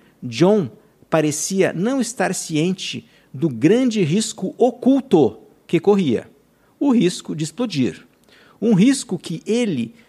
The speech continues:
não conseguia ver porque tinha pouca experiência no mercado, mas também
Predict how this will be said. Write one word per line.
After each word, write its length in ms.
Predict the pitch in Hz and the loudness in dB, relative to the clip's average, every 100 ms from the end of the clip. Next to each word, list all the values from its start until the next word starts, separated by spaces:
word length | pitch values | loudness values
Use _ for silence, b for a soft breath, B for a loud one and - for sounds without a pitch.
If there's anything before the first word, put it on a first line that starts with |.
| b | b
não 240 | 175 254 | 0 2
conseguia 800 | 240 220 208 165 120 170 208 131 123 | 2 0 0 -6 -8 -4 -2 -2 -4
ver 480 | 120 156 208 233 - b b _ | 0 2 4 0 -6 b b _
porque 320 | 262 269 262 | -6 -6 -8
tinha 340 | - 240 233 | -6 -4 -4
pouca 380 | 220 - 214 226 | -6 0 0 2
experiência 800 | 214 - 196 165 160 165 - 175 b b b | -4 0 0 0 -2 -4 -6 -8 b b b
no 140 | 156 | 0
mercado, 640 | 165 175 147 110 82 - - _ _ _ _ _ | 0 0 0 0 -2 -8 -20 _ _ _ _ _
mas 220 | 180 247 - | -4 -4 0
também 560 | 233 170 202 240 165 | 0 0 0 0 -4